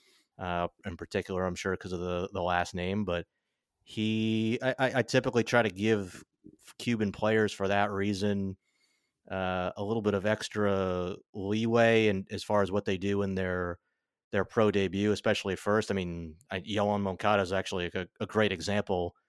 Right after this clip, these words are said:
of that, where there was tremendous hype over him, and he came out and his, uh, I mean, I, it was, like, his first maybe month, the first couple months of the year,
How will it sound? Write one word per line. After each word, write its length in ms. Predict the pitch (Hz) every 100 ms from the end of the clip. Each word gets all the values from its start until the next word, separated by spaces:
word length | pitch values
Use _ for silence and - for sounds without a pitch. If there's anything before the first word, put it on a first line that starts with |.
| _ _ _ _ -
of 180 | 101
that, 300 | 104 110 104
where 120 | 101 95
there 160 | 92
was 360 | 90 85 - - _ _ -
tremendous 800 | - 101 101 104 101 95 - -
hype 360 | - 98 104 - _ _ _ _ _ -
over 440 | 107 110 143 147 _ _ _ _ _ _
him, 320 | 123 139 151 -
and 800 | 113 104 101 98 95 95 92 90 -
he 140 | - 104
came 300 | - 107 101
out 300 | 104 107 -
and 100 | 98
his, 460 | 101 98 90 - - _ _ _ _ _ _ _
uh, 100 | 104 -
I 60 | 98
mean, 160 | 95
I, 100 | 90
it 280 | 95 110 92
was, 120 | 87
like, 80 | 87
his 120 | 90
first 240 | - 110 -
maybe 220 | 98 87
month, 280 | 95 117 110
the 80 | 101
first 240 | 107 -
couple 240 | 107 123
months 260 | 107 104 -
of 80 | 90
the 80 | 90
year, 400 | 110 104 92